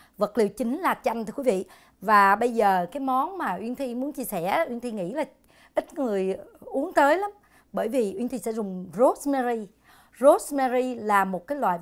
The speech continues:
à, à, coi như là một loại, à, rau giống như là rau ngò đồ của Việt Nam mình vậy, nhưng mà thường dùng cho, à, các món ăn của người ngoại quốc.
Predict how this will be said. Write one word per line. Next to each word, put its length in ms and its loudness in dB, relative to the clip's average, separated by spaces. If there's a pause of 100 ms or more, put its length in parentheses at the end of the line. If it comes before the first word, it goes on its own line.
(200)
à, 480 -2 (300)
à, 240 -4 (260)
coi 120 2
như 160 -6
là 160 0
một 240 -10
loại, 300 -6
à, 80 -8 (440)
rau 320 8
giống 180 -2
như 140 -2
là 120 -2
rau 120 0
ngò 500 6
đồ 120 2
của 120 -6
Việt 160 -8
Nam 260 -2
mình 220 -6
vậy, 140 -8 (280)
nhưng 180 -4
mà 100 -4
thường 340 -6
dùng 220 -4 (120)
cho, 420 0 (260)
à, 380 -6
các 160 0
món 120 0
ăn 240 -8
của 160 -10
người 180 -8
ngoại 200 -8
quốc. 180 2